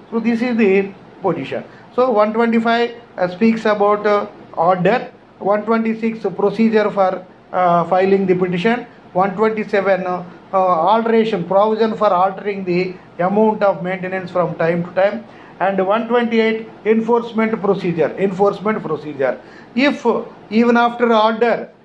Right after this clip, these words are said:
the husband, uh, husband in case of wife, uh, father in case of children, and son in case of parents' petition, uh, uh, did not, uh,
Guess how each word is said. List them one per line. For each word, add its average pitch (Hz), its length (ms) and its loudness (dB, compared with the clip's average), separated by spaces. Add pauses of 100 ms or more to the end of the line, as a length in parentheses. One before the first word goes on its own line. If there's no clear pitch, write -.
(120)
the 196 80 0
husband, 190 580 0 (260)
uh, 175 1400 2
husband 196 520 0 (260)
in 196 160 -8
case 208 300 0
of 190 220 2
wife, 226 320 0 (320)
uh, 185 680 2
father 220 500 0
in 190 240 -12
case 208 300 -4
of 185 200 -4
children, 220 560 0 (280)
and 190 320 0
son 233 280 0
in 208 280 -6
case 208 320 0
of 185 480 -2
parents' 208 460 2 (200)
petition, 175 520 -2 (420)
uh, 156 1000 0 (320)
uh, 156 320 2 (220)
did 165 540 0
not, 233 300 0
uh, 180 1200 0